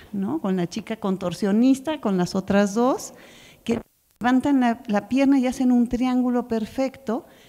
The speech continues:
y ella en el centro con esa línea que nos lleva la mirada hacia nosotros.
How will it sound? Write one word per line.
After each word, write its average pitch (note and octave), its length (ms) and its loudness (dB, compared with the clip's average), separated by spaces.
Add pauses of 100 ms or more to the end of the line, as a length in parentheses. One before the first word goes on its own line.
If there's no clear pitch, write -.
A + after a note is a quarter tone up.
(220)
y G#3 140 -2
ella G#3 180 2
en G3 80 2
el F3 140 0
centro G3 500 -4
con G3 160 0
esa G3 240 -2
línea B3 600 4 (180)
que G3 100 -2
nos G3+ 240 0
lleva A3 240 -2
la G#3 140 -2
mirada F#3+ 420 -2
hacia E3+ 240 -6
nosotros. - 640 -8